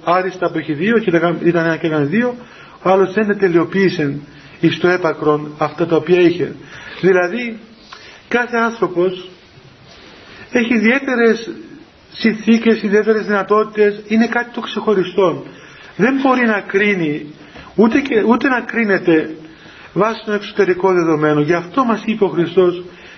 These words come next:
"Μη την κατόψιν κρίσιν κρίνετε", μην κρίνετε εξωτερικά των άλλων άνθρωπων.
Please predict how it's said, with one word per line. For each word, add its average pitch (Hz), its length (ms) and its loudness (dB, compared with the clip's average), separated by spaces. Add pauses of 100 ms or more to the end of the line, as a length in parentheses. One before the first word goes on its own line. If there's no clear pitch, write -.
"Μη 233 160 2
την 226 160 0
κατόψιν 190 540 0
κρίσιν 175 360 -2
κρίνετε", 147 440 2
μην 214 160 4
κρίνετε 226 300 2
εξωτερικά 180 600 0
των 180 160 -2
άλλων 185 240 0
άνθρωπων. 156 480 -4